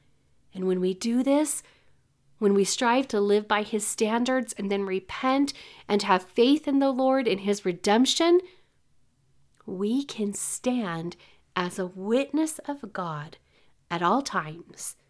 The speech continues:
and in all things and in all places. Aren't you grateful for the young women theme that still includes that, even though it's changed?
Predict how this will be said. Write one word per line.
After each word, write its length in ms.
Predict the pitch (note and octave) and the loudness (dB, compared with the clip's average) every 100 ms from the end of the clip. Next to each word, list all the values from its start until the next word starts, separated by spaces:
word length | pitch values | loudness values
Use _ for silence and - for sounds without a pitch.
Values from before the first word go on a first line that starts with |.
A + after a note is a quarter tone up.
| _ - | _ 2
and 120 | G3+ | 4
in 100 | G3 | 6
all 220 | F#3+ C4 | 6 4
things 760 | C#4 G#3 D3+ D#3 - - - - _ _ _ _ | 0 -4 -4 -10 -16 -16 -14 -16 _ _ _ _
and 100 | G#3 | -10
in 100 | G3 | -8
all 180 | F#3+ F3+ | -4 -4
places. 960 | F#3 - A3 A3 A3 - D#3 D3+ - - _ _ _ _ _ _ _ _ _ _ _ _ - | -6 -16 -8 -6 -6 -10 -12 -12 -12 -14 _ _ _ _ _ _ _ _ _ _ _ _ -10
Aren't 200 | G3 G3 | -8 -8
you 60 | |
grateful 420 | F3 E3 - E3+ | -6 -8 -8 -12
for 180 | D#3+ F3 | -8 -6
the 100 | E3 | -6
young 320 | E3 E3 E3 | -6 -6 -6
women 340 | E3 E3 E3 D#3+ | -6 -6 -6 -6
theme 380 | D#3+ D#3 D#3+ F3 _ _ _ _ | -6 -6 -8 -12 _ _ _ _
that 220 | F3 - _ _ _ _ | -14 -14 _ _ _ _
still 560 | - - B3 A3+ G#3+ | -10 -6 0 0 0
includes 680 | - F#3 F3 - F3+ F3 F3 | -2 -6 -8 -8 -6 -6 -8
that, 260 | D#3+ D3+ - | -10 -12 -12
even 280 | F3+ E3+ E3+ | -12 -8 -8
though 100 | E3 | -8
it's 220 | D#3+ - | -10 -12
changed? 640 | - E3 D#3+ - - - | -10 -10 -12 -12 -12 -12